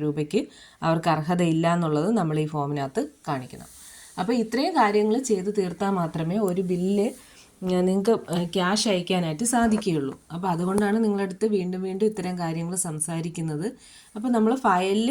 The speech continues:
ചെയ്ത് വരുമ്പോഴാണ് ഓരോ മിസ്റ്റേക്കുകളും നമ്മൾ കണ്ടുപിടിക്കുന്നത്. "നിങ്ങൾക്കിത് നേരത്തെ പറഞ്ഞു തന്നൂടെ?" എന്നൊക്കെ ചോദിക്കും. പക്ഷേ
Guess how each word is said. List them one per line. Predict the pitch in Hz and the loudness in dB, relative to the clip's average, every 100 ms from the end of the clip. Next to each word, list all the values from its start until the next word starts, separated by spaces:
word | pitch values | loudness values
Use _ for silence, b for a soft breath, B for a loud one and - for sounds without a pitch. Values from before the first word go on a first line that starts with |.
| 294 | 0
ചെയ്ത് | 220 190 214 262 | 0 2 2 2
വരുമ്പോഴാണ് | 214 202 202 180 165 202 220 | 0 0 -4 -4 -6 -8 -6
ഓരോ | 175 180 190 | -6 -2 0
മിസ്റ്റേക്കുകളും | 202 170 - 180 170 170 165 165 277 b b b 208 | 0 -2 -4 -4 -6 -6 -4 -4 -6 b b b -6
നമ്മൾ | 196 190 | -4 -2
കണ്ടുപിടിക്കുന്നത്. | 202 196 196 180 160 151 143 135 | 0 2 2 2 0 -2 -4 -4
"നിങ്ങൾക്കിത് | 175 190 214 214 | -4 0 4 4
നേരത്തെ | 196 190 202 220 | 4 0 0 0
പറഞ്ഞു | 214 180 196 | 0 0 0
തന്നൂടെ?" | 202 202 196 202 | -2 0 -2 -2
എന്നൊക്കെ | 202 202 | -2 -2
ചോദിക്കും. | 208 185 180 180 175 | -2 -2 -4 -6 -8
പക്ഷേ | - - | -6 -2